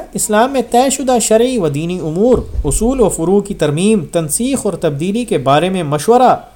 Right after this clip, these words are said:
تو ہو ہی نہیں سکتا۔ انتظامی و ریاستی معاملات میں مشورہ کرنے کا حکم ہے، جبکہ مغربی جمہوریت میں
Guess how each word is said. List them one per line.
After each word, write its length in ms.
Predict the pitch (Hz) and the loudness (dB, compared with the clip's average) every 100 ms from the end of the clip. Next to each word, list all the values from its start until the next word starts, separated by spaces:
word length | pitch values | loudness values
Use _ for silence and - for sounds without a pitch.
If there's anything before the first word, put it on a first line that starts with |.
| _ _ | _ _
تو 160 | 175 127 | -2 2
ہو 220 | 139 170 | 2 2
ہی 180 | 151 262 | 2 0
نہیں 240 | 226 180 | 0 0
سکتا۔ 380 | - 131 - 107 - - - - - | -2 -2 -2 -2 -4 -18 -20 -20 -8
انتظامی 720 | 180 170 156 151 175 208 262 | -8 -2 0 4 4 4 0
و 160 | 247 156 | 0 0
ریاستی 460 | 139 156 160 - 226 | 2 2 2 -2 0
معاملات 600 | 165 151 139 165 185 190 | 0 0 2 2 2 -2
میں 80 | |
مشورہ 400 | 151 143 180 185 | -4 -4 0 0
کرنے 340 | 180 160 160 165 | 0 -2 -4 -4
کا 240 | 147 123 | -2 -2
حکم 260 | 135 220 202 | 0 0 2
ہے، 120 | 226 - - - - | 2 0 -10 -20 -2
جبکہ 340 | 196 214 262 | -2 0 -2
مغربی 500 | 185 165 202 233 254 | 0 -2 0 0 0
جمہوریت 680 | 165 151 135 143 185 269 254 | -4 -2 -2 -2 -2 -2 -2
میں 140 | 151 | -4